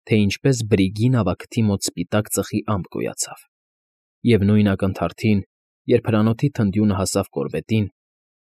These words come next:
բրիգի գաֆելի վրա դրոշ երևաց։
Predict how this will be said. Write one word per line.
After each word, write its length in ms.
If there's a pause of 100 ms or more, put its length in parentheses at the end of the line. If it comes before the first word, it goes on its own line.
(180)
բրիգի 440
գաֆելի 420
վրա 200
դրոշ 380
երևաց։ 520